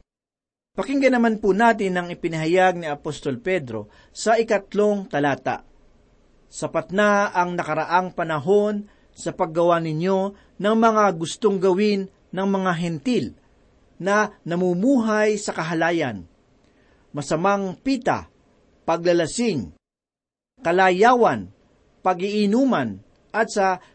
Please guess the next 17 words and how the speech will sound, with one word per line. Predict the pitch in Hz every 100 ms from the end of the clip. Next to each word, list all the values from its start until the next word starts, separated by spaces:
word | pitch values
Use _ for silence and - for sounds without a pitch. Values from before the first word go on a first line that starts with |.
| _
kasuklam-suklam | 180 - 226 - 220 226 220 - 208 - 196 170 147 135 _ -
na | 165
pagsamba | 208 190 202 175 156 156 147
sa | 175
mga | 160 156 139
Diyos-Diyosan." | 131 127 - 120 113 98 107 95 92 _ _ _ _ _ _ _ -
Matapos | 202 220 254 240 214
nating | 214 202 196 185
maging | 170 180 185
anak | 160 156
ng | 143 139 120
Diyos | 156 175 175 -
o | 156
mabago, | 143 127 139 147 101 92 - _ _ _ -
ay | 196 254
isang | 214 233 220 208 196 _ _ _
kahangalan | 190 202 190 202 226 165 123 98